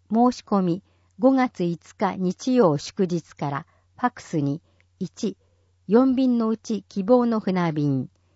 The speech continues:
二、氏名、振り仮名、性別、三、生年月日、四、郵便番号、住所、五、電話番号、ファックス番号を記入し、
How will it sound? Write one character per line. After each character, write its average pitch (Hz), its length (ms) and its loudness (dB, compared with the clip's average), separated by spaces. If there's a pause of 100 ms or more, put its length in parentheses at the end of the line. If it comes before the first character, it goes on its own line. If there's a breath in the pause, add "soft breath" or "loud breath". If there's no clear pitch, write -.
(200)
二、 202 240 -4 (180)
氏 - 220 -4
名、 143 340 -2
振 185 200 -4
り 226 140 0
仮 190 160 0
名、 135 220 -4
性 175 300 0
別、 151 360 -4 (400)
三、 190 460 -4 (240)
生 254 280 2
年 233 300 2
月 180 180 -2 (140)
日、 - 140 -12 (340)
四、 202 400 0 (140)
郵 240 240 0
便 247 260 0
番 214 300 -2
号、 143 320 0
住 170 260 0
所、 - 280 -10 (380)
五、 170 260 -2 (340)
電 247 240 2
話 247 120 2
番 220 300 0
号、 139 340 -2
フ 190 60 -2
ァ 170 40 0
ッ - 20 -4
ク - 100 -12
ス - 160 -6
番 233 280 0
号 147 260 2
を 131 60 -2
記 170 200 -4
入 170 220 0
し、 - 260 -10